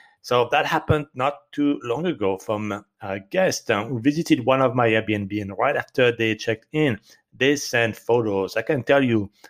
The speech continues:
those were high resolution photos of crumbs. Are those crumbs from me,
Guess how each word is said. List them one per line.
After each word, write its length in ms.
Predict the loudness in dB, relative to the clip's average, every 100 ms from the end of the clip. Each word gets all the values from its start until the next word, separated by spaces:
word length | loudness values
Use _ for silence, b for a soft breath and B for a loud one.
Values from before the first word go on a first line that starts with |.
| _
those 320 | 4 4 4 2
were 180 | 4
high 300 | 4 2 4
resolution 720 | 4 2 -2 -6 -6 -6 -8 -8
photos 480 | -2 0 0 -4
of 200 | -10 -10 -8
crumbs. 520 | -4 -4 -4 -14 -16 B B B B -4
Are 200 | -2 2
those 400 | 2 2 0 -10 -16
crumbs 420 | -2 0 0 -2
from 480 | -6 -2 0 -2 -6 -12 _ -16
me, 640 | -10 -6 -4 -4 -6